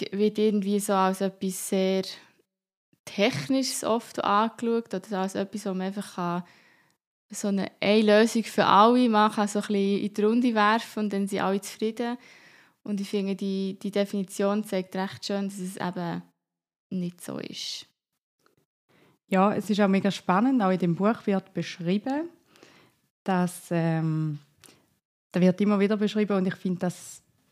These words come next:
Speaker 2: kann ich jetzt gerade an die Definition anknüpfen, dass Menschen Wesen sind, wo einfach in ihrem Grundsatz liebesbedürftig bleiben und auch wenn es da nach außen anders demonstriert,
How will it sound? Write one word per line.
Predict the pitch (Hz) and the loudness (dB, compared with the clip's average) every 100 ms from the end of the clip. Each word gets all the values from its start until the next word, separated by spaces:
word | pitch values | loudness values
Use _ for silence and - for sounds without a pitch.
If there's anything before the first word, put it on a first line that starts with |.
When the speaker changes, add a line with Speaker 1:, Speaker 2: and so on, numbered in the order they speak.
| _ | _
Speaker 2:
kann | - 175 | -4 0
ich | 170 | 0
jetzt | 180 - | 0 -2
gerade | 185 185 | -2 0
an | |
die | 170 160 | 0 0
Definition | 175 165 170 165 - 170 185 - | 0 2 2 0 -2 -2 -2 -2
anknüpfen, | 190 196 - 185 180 - 190 180 - - - _ | -4 -4 -4 -4 -4 -4 -2 -2 -4 -20 -20 _
dass | - 180 - _ | -6 -6 -8 _
Menschen | 175 175 175 208 233 - 214 | 4 6 6 4 2 2 0
Wesen | 170 190 220 233 | 2 2 2 0
sind, | - 196 220 220 - | 2 4 4 2 -4
wo | - 185 185 180 _ - | -2 0 0 -4 _ -6
einfach | - 190 202 - | -2 0 -2 -4
in | 202 | 0
ihrem | 180 175 175 | 2 4 2
Grundsatz | 175 190 240 233 - 170 214 - - - - - - _ _ _ _ | 2 2 2 0 -4 -2 -4 -8 -20 -20 -20 -20 -20 _ _ _ _
liebesbedürftig | 175 170 190 220 220 233 240 254 - - - 220 - 220 233 - 240 - | 2 4 4 4 2 2 0 0 -8 -18 -6 -4 0 0 0 -4 -6 -4
bleiben | 214 214 226 247 247 277 - - _ | 0 0 2 2 0 0 -10 -20 _
und | - 196 196 180 - _ _ _ - | 0 4 6 4 -2 _ _ _ 2
auch | 185 | 6
wenn | 196 214 | 6 4
es | - | 4
da | 196 185 | 4 6
nach | 185 - | 4 2
außen | 214 208 214 | 0 2 2
anders | 175 208 214 - | 4 2 0 -2
demonstriert, | - 185 180 165 - 196 202 196 202 | -2 2 0 -2 -4 -2 2 0 0